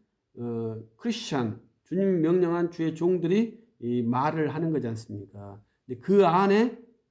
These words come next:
주의 말이 있다는 것이 전도자의 축복인 거죠. 그래서 주님의 말이 <laughs> 내 입 안에 있고 그 언어로서 복음이 전도되는 거예요.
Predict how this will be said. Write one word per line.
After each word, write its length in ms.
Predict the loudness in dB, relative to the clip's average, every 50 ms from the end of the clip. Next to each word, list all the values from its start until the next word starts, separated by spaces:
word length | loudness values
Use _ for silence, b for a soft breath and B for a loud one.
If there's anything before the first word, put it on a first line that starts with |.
| _ _
주의 280 | -8 -4 -2 0 2
말이 300 | 0 0 0 0 -2 -2 -2
있다는 320 | -4 -4 -2 -2 -2 -2
것이 480 | -2 -4 -4 -4 -2 -2 -4 -6 -12 -20 _ _ _ _ _ _ _ _ _
전도자의 920 | -4 -2 -2 0 2 0 0 0 0 0 0 0 0 -2 -2 -4 -6 -12 -16 _ _ _ _ _ _ _ _
축복인 540 | -20 -20 -14 _ -4 -4 -2 0 0 -2
거죠. 280 | -2 -4 -8 -14 -18 _ _ _ _ _ _ _ _ _ _ _ _ _ _ _ _ _
그래서 560 | -4 -2 0 2 2 2 2 0 -4 -8 -14 _ _ _ _ _ _ _ _ _ _ _ _ _ _ _ _ _ _ _ _ _ _ _ -20 -20 -20 -20 _ _
주님의 480 | _ -2 0 2 4 4 4 4 4 4
말이 720 | 4 2 2 0 0 0 0 0 0 0 0 -2 -2 -4 -6
<laughs> 0 |
내 560 | -8 -4 -2 0 0 0 0 0 0 0 0
입 260 | 2 2 2 2 2
안에 460 | 0 -2 -2 -2 -4 -6 -8 -12 -14 b b b b b b -14
있고 640 | -14 -14 -10 -6 -2 -2 -2 -2 -4 -8 -16 _ _ _ _
그 340 | -2 2 2 4 4 4 2
언어로서 1000 | 2 0 0 2 2 2 2 0 0 -2 -2 -4 -4 -2 -2 -2 -2 -2 -6 -14 _ _ _ _ _ _ _ _ _ _ _ _ _ _ _ _ _ _ _ _ _
복음이 520 | -4 0 4 4 6 6 6 4 2 0
전도되는 560 | -2 -4 -4 -4 -4 -4 -6 -6 -8 -10 -12 -16
거예요. 160 | b b